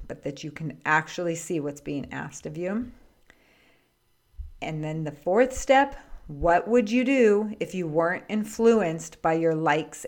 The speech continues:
and your dislikes in this situation? And then just breathe into this all the way down to your lower chakra and see if you can then, from that place, surrender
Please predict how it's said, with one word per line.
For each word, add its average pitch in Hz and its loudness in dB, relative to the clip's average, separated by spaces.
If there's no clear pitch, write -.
and 175 -6
your 185 -4
dislikes - -6
in 160 -6
this 147 -8
situation? 147 -10
And 151 -12
then 147 -14
just - -16
breathe 190 0
into 185 -4
this 151 -4
all 151 -4
the 170 -6
way 180 0
down 185 -4
to 185 -8
your 185 0
lower 175 2
chakra 156 -6
and 147 -10
see 151 -4
if 151 -6
you 180 -4
can 180 -4
then, 170 -2
from 147 -8
that 190 4
place, 156 -6
surrender 170 -6